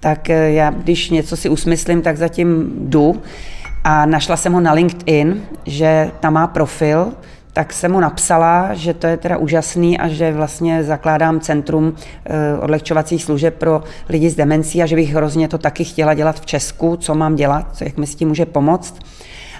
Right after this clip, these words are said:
A on, eh, s-, m-, mi odpověděl snad druhý den, což mě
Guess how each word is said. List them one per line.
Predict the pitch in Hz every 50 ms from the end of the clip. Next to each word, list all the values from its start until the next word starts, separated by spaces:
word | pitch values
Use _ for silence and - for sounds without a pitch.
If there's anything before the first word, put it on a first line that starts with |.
| - - -
A | 156 156 151 143 147 170 175 - - - - - - - - - - - - - - - - - - - - - - - -
on, | 170 165 175 175 180
eh, | 180 180 175 170
s-, | 170 - - - - - - - -
m-, | - 180 - - 135 180
mi | 175 170
odpověděl | - 147 - - 165 156 170 165
snad | 170 196 180 151
druhý | 151 160 160 175 180
den, | 165 143 123 131 151
což | - - 139 -
mě | 165 156 147